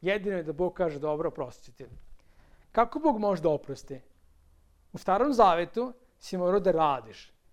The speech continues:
Jel da? Moraš si da dosegneš, moraš si da uradiš nešto da bi krv te životinje očistila tvoje bezakonje.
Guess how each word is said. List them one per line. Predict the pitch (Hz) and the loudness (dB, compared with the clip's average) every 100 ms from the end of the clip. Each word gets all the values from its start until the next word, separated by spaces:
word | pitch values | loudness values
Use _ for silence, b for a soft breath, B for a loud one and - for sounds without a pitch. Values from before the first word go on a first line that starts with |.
| _ - - | _ -20 -10
Jel | 151 | -6
da? | 151 | -4
Moraš | 151 175 190 | -4 -6 -6
si | 202 | -6
da | 202 | -4
dosegneš, | 151 180 180 - 233 196 151 160 - - _ _ _ - | 0 -2 -2 0 0 0 -8 -10 -12 -20 _ _ _ -12
moraš | 180 180 | -10 -6
si | |
da | 175 | -4
uradiš | 175 190 220 269 247 | 2 2 2 -2 -4
nešto | 220 208 - 165 | -6 -8 -10 -4
da | 160 | -4
bi | 143 160 143 - _ b b - | -2 -4 -6 -16 _ b b -6
krv | - 240 233 226 | 4 4 4 0
te | 202 | 0
životinje | 165 160 156 143 226 202 165 165 b b b b | 0 2 2 0 -6 -8 -8 -12 b b b b
očistila | 185 175 185 233 - 220 196 175 131 - - - | 0 0 -2 -10 -6 -2 2 2 0 -8 -20 -20
tvoje | - 170 160 | -2 2 2
bezakonje. | 156 165 143 131 120 139 127 | 2 0 2 0 -2 -12 -14